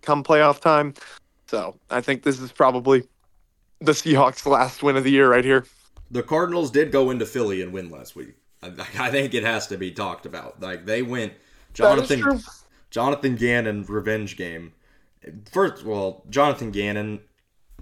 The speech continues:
Speaker 2: seemed like such a dork in that video where he goes up to Rondale Moore and he's like, "Pew, pew, pew, pew, explosive plays." But my God, like, I actually respect the hell out of Jonathan Gannon. He can coach.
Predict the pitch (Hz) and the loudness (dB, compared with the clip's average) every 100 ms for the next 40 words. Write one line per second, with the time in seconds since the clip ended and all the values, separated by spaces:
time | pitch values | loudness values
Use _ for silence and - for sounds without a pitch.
0 | - - 123 101 95 113 107 101 90 104 | -8 -6 -4 -4 -6 -6 -6 -8 -10 -6
1 | 101 104 104 - 101 98 90 90 95 95 | -4 -4 -8 -14 -10 -8 -8 -8 -6 -4
2 | 98 98 95 87 92 95 98 92 90 90 | -4 -4 -6 -6 -6 -8 -8 -10 -10 -8
3 | 92 92 90 90 92 92 92 90 - - | -8 -8 -8 -8 -8 -10 -10 -14 -16 -16
4 | - - - 330 349 - 370 339 294 285 | -16 -16 -6 0 2 2 2 2 0 0
5 | 392 349 381 349 302 285 277 370 359 330 | 0 4 2 2 0 -4 -4 -2 -2 -4
6 | - 330 349 294 240 - _ _ _ _ | -6 -4 -2 -2 -4 -8 _ _ _ _
7 | - 117 113 127 151 104 104 85 87 101 | -8 -4 -2 2 2 2 -4 -4 -6 -2
8 | 127 110 - 104 98 - 104 - 95 85 | 0 0 -4 -12 -10 -6 -6 -6 -8 -6
9 | 85 85 85 87 85 90 87 85 90 120 | -6 -10 -12 -14 -14 -14 -14 -14 -12 -10
10 | 151 101 107 90 80 - | -10 -10 -8 -8 -10 -18